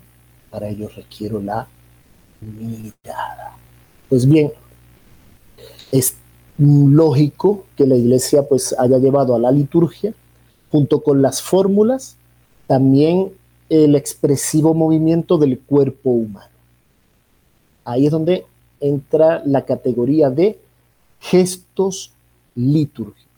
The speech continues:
Estos gestos litúrgicos están unidos con ciertas y determinadas formas rituales. ¿Mm?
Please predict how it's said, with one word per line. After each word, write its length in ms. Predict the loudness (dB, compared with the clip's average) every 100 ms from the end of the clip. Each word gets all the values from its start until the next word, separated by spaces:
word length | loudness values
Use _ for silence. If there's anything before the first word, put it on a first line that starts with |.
| -20 -20
Estos 400 | -8 -4 -4 -6
gestos 640 | -4 -2 -2 -2 -4 -2
litúrgicos 1080 | -2 -4 -2 -2 -2 -4 -12 -10 -14 -14 _ _ _ _ -10
están 600 | -10 -2 0 0 -2 -4 0
unidos 960 | 2 2 2 -2 -6 -10 -18 -20 _ _ _ _ _ _ _ _ _ _
con 200 | -2 -2
ciertas 960 | -4 0 2 2 -2 -2 -2 0 -8 _ _ -2
y 280 | 0 2
determinadas 920 | 0 -4 0 0 2 0 0 -2 -4 -6
formas 720 | -12 -6 -2 0 -2 -4 -6
rituales. 840 | -6 -6 -6 -6 -8 -14 -20 -20 _ _ -18
¿Mm? 200 | -16